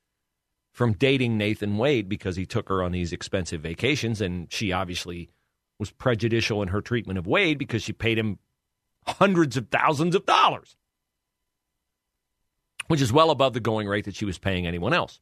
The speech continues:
Now, I find it interesting that so far the only people who have been able to testify that Wade and Willis's relationship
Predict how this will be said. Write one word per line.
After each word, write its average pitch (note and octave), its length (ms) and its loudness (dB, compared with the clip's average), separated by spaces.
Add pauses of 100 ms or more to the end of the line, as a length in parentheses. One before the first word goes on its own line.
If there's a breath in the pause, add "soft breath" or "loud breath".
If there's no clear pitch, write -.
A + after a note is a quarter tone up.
(760)
Now, D#3 180 2
I B3+ 200 4
find C4 280 2
it F3+ 120 4
interesting G#2 540 -4 (2000)
that D#3 320 4
so B3 360 2
far G#3+ 420 4
the C#3 180 -2 (100)
only A#3 480 2
people C#3+ 560 -4 (1000)
who D#3+ 160 6
have B2 120 2
been D#3 260 2
able A3 300 2
to F3 140 0
testify A2+ 840 0 (1000)
that C3 260 2
Wade F3 580 2
and C3 200 2
Willis's E3+ 540 2
relationship B2 880 0